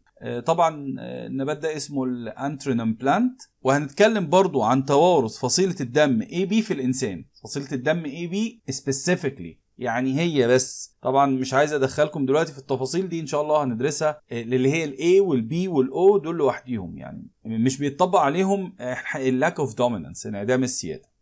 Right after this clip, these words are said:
المجموعة التانية هي الجينات المتكاملة، ال complementary genes،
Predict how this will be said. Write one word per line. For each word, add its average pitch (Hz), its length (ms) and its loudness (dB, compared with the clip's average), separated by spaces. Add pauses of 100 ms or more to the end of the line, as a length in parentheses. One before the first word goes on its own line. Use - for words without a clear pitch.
(160)
المجموعة 147 560 2
التانية 247 600 4
هي 220 420 6 (140)
الجينات 156 520 2
المتكاملة، 156 840 2 (140)
ال 131 240 -2
complementary 139 840 -2
genes، 240 560 0